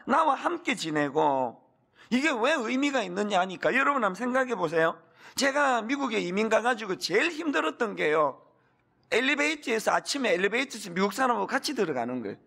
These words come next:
왜? 김치 먹고 왔거든요, 아침에. 내가 김치 먹고 왔는데 미국 사람들하고 같이 있으면 이 사람들은 그 냄새를 막 엄청 싫어해요. 막 노골적으로 그 싫어하는 걸 표현을 해요. 마늘 냄새를 막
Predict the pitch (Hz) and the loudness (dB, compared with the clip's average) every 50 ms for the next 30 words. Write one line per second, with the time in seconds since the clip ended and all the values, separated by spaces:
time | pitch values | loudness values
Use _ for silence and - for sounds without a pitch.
0 | _ _ - - - 226 247 214 151 131 - - _ _ _ _ _ _ _ _ | _ _ -16 -4 -2 0 0 0 -2 -6 -10 -20 _ _ _ _ _ _ _ _
1 | _ _ - - 240 233 - - 170 160 160 - - - - 131 127 - - 147 | _ _ -6 0 0 0 0 -2 -4 -6 -8 -6 0 0 0 0 0 -4 -4 -6
2 | 143 - 120 120 123 120 123 - - - 127 - - - 139 143 160 - - - | -4 -2 0 0 0 0 -2 -4 -10 -12 -8 -8 -8 -6 -2 -2 -2 -2 -2 -8
3 | - _ _ _ _ _ _ _ _ _ _ _ _ _ _ _ _ - - 202 | -20 _ _ _ _ _ _ _ _ _ _ _ _ _ _ _ _ -2 -2 0
4 | 226 233 233 196 - - 269 - 269 - - 196 180 170 - - 143 123 123 127 | 2 2 0 -2 0 -4 -2 -2 0 -2 -4 -4 -6 -8 -6 -2 0 0 0 0
5 | 131 131 139 147 220 208 175 147 123 117 - _ _ _ - - - - 185 214 | -2 -4 -2 0 2 2 2 2 -2 -4 -8 _ _ _ -20 -18 -6 -4 -2 -2
6 | 226 220 - 277 269 262 247 226 226 202 185 156 202 226 226 - 254 190 - - | -2 0 0 0 0 0 0 0 0 0 0 0 -2 -4 -4 -6 -8 -6 -4 -2
7 | 240 220 190 165 185 254 262 320 294 277 269 262 196 185 160 156 143 - 240 220 | 0 0 0 0 -2 -4 0 0 2 2 2 2 0 -4 -6 -6 -4 -2 -2 0
8 | 214 226 254 262 262 311 269 226 196 151 123 110 110 - - - - - - 508 | 0 0 0 -2 -4 -4 -2 -2 -2 -2 -2 -6 -8 -10 -8 -2 0 2 2 2
9 | 587 679 - - - - 480 - - - 349 381 311 277 226 165 151 131 117 - | 0 -2 -8 -10 -10 -8 -4 -6 -6 -6 -2 2 2 2 4 2 0 -4 -8 -12
10 | - _ _ - - - - 175 254 302 302 302 349 349 - 311 254 214 208 196 | -14 _ _ -20 -20 -14 -2 0 2 2 2 0 -2 -2 -2 -6 -4 0 0 0
11 | 190 147 156 165 156 135 - 277 262 247 214 190 185 175 165 156 - - - 202 | 0 0 0 -2 -2 -2 -2 -2 0 0 0 0 0 -4 -6 -6 -8 -8 -8 -6
12 | 175 175 175 170 151 131 120 113 135 214 285 320 320 302 254 214 180 156 151 165 | -4 -4 -4 -4 0 0 0 2 2 2 2 2 -2 -6 -6 -6 -6 -6 -2 -2
13 | 156 160 156 139 127 113 - | 0 0 2 0 0 -2 -4